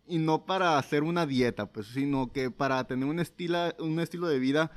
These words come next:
mejor, para vivir mejor, para sentirme bien, eh, para tener una mejor salud, y no nada más para adelgazar o para que sí, o sea, es muy importante tener el peso ideal, pero,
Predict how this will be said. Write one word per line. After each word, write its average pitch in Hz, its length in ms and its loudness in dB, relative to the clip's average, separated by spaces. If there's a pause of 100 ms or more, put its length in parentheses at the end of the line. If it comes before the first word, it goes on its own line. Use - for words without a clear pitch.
(320)
mejor, 131 400 2
para 120 240 2
vivir 127 240 2
mejor, 135 260 0
para 151 100 -2
sentirme 135 500 2
bien, 143 420 4 (300)
eh, 135 180 4
para 147 220 2
tener 139 200 0
una 165 180 0
mejor 139 340 -2
salud, 151 440 4 (300)
y 151 140 2
no 147 180 4
nada 170 220 0
más 175 220 0
para 120 580 0
adelgazar 135 880 0
o 123 160 -2
para 113 300 -2 (400)
que 131 200 0
sí, 127 400 -2
o 85 160 -10
sea, 113 200 0
es 107 140 -4
muy 135 160 6
importante 151 640 2
tener 131 200 -2
el 139 100 -2
peso 139 260 -2
ideal, 160 300 0 (260)
pero, 156 560 4